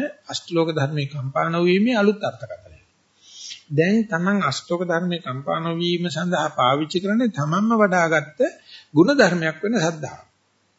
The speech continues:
ශ්‍රද්ධාව නැති වුණාට ගාලල්ල. ඒ කරවන ඉන්නවා ආයෙ ශ්‍රද්ධාව ආපු දවසේ වැඩ කරගෙන යනවා. නැති වුණා වගේ කියන්නෙත් නෑ. ඒ වගේම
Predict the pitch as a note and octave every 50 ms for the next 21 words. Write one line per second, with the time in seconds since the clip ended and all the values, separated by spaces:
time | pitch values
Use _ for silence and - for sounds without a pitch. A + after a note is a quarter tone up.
0 | _ _ _ _ - C3+ C#3 C#3 C#3 B2 C#3 C#3 B2 A#2+ B2+ B2+ C#3 D#3+ E3+ F#3
1 | G#3 G#3 A3+ A#3 C#4 D4+ - - - _ _ _ _ _ - C3 B2+ B2 B2 A2+
2 | G#2+ G#2+ G#2 A#2+ F#3+ A3+ G#3 C#3 G2+ - - _ _ _ _ _ D3+ C#3 C3 C3
3 | B2+ B2+ D3 G#3+ B3+ - - G3 F3 D#3+ D3+ C#3+ C#3 C#3+ F3 A3 A3+ F#3 F3+ G3+
4 | G3+ F3 E3+ E3+ F3 F3+ D#3+ E3 E3+ E3 E3 F3 G#3 F#3+ G#3+ A#3+ A#3 A#3 D4 D4
5 | D4 D4 D4+ E4+ F4 F#4 F4+ F4 - - - - - D#3 D#3+ D#3+ - - G#3 G3+
6 | G3 G3+ A3 A#3+ A#3+ A#3 A#3 G#3+ A#3+ B3 A3 - A3+ A3 A3 G#3+ A3+ A3+ G#3+ -
7 | F3 C#3 - _ _ _ - - - _ _ _ _ _ _ _ _ _ _ _
8 | _ _ _ _ _ _ _ - - - - F#3 F3 G3+ G#3+ A3+ A#3 G#3+ A3+ B3
9 | C4 C#4